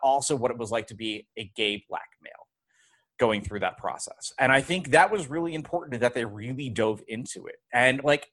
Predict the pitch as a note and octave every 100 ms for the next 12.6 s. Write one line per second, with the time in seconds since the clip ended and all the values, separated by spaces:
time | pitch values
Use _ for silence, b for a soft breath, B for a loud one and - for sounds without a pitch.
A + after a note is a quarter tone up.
0 | _ C#3 D3 E3 D3+ F3 G3+ - A#2+ B2+
1 | C3 B2+ A2 G#2+ G2 - b b b b
2 | _ A#2+ C3 C3 A#2 A2+ A2+ A#2+ G#2 A2+
3 | G2+ G#2 G#2+ - A2 G2 F#2+ - - A#2+
4 | - G2+ _ - A2+ A2+ B2 A#2+ C#3+ C3+
5 | - C#3+ F#3+ G#3 F3 G2+ G#2+ C#3+ D3+ F3
6 | E3+ - D#3+ - G#2 G#2+ D#3 - D3+ A#2+
7 | G2+ A#2 C3 - _ - C3+ F3 F3 E3+
8 | E3+ - C3+ D3+ C#3 B2+ C3 C3+ - A#2+
9 | C3 G#2 E2+ F#2+ - A#2 - B2 - D2
10 | F2 F#2+ _ C3 C3 B2 C3+ B2 A2+ -
11 | - b b b E3 E3+ D#3+ E3+ F#3 -
12 | D3 C3 F#3 - - -